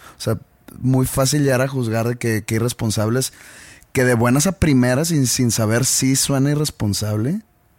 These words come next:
Y se podría decir que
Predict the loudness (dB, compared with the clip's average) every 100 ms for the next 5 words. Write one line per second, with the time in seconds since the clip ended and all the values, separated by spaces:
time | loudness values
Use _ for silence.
0 | _ _ _ _ _ _ _ _ _ _
1 | -2 2 2 2 0 0 2 2 2 0
2 | -2 0 2 2 0